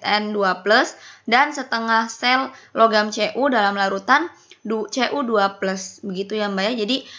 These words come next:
antara kedua setengah sel tersebut dihubungkan dengan namanya jembatan garam. Ya, Mbak, ya, jembatan garam itu, eh, mer-, bisa berupa larutan N A C L atau K N O tiga dalam agar-agar ya, Mbak, ya.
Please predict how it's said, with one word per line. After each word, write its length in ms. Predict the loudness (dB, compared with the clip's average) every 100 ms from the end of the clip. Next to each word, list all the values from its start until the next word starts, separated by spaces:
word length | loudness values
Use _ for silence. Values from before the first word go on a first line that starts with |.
| -6 -2
antara 480 | -2 0 0 0
kedua 320 | -2 0 2 0
setengah 480 | -2 0 2 2
sel 240 | -2 -2 -2 -4
tersebut 480 | -4 -2 2 2
dihubungkan 640 | 2 -2 -2 -2 0 0 0
dengan 320 | 0 2 2 -2 -14 -8
namanya 400 | -2 0 0 -2
jembatan 480 | -2 0 0 -2 2
garam. 480 | 4 6 4 2 -6 _ _ _ -8
Ya, 80 |
Mbak, 180 | -2 0 2
ya, 80 | 2 0
jembatan 560 | -2 -2 2 2 2 -2 -14 _ -8
garam 480 | -2 0 0 -2 -4 -10
itu, 640 | -12 -6 -4 -2 0 0 -2 -10 -20 _ 0
eh, 560 | 2 4 4 2 2
mer-, 240 | 0 -4 -6
bisa 400 | -8 0 2 2
berupa 480 | 0 -4 2 2 4
larutan 560 | 2 0 2 2 2 -6 -16 -20 _ _
N 240 | -2 -2 0
A 400 | 2 2 2 0
C 160 | -2 -2
L 480 | 2 2 2 0 -6 -2
atau 320 | 2 4 4
K 160 | 2 -2
N 80 | -2
O 160 | -6
tiga 320 | -8 -2 2 4
dalam 400 | 4 4 4 2
agar-agar 560 | 0 0 0 0 0
ya, 80 | 0
Mbak, 220 | -2 0
ya. 160 | 2